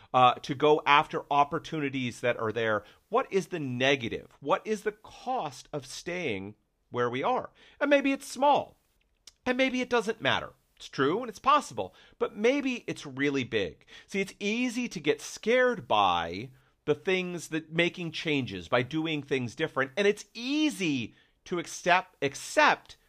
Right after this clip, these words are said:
the status quo, the way things are right now. You know, a lot of people that we talk to and we work with, and we ask them, like, "How are you?" And they say things like, "Good,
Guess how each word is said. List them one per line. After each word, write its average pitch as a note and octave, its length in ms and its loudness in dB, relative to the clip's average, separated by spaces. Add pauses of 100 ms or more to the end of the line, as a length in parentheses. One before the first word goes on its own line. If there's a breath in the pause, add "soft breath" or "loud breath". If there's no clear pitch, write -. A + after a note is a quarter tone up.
(160)
the F#3+ 80 -16
status E3+ 480 2
quo, B3 360 4
the C3 100 -4
way F#3+ 300 -2
things F3 420 -4
are B2 360 4 (300 soft breath)
right F3 220 4
now. G3+ 200 4
You C#3 120 -4
know, G#3 160 0
a G3 80 2
lot G#3 420 -2
of A3 160 -4
people D3+ 380 -4
that C3 160 -4
we C3+ 80 -6
talk B2 360 -4
to D3 180 -8
and G#3 100 -8
we F3+ 100 -6
work G#2 300 -4
with, B2 180 -2
and A3+ 100 -2
we F#3+ 120 -2
ask E3+ 240 2
them, F#3 160 -4
like, F#3 180 -2 (140)
"How E3 280 4
are C#4 160 8
you?" B2+ 280 -4 (400 soft breath)
And F#3+ 120 2
they A#3 100 4
say A#3+ 200 -4
things G#3+ 260 -2
like, G#3+ 220 2 (480)
"Good, C4+ 440 4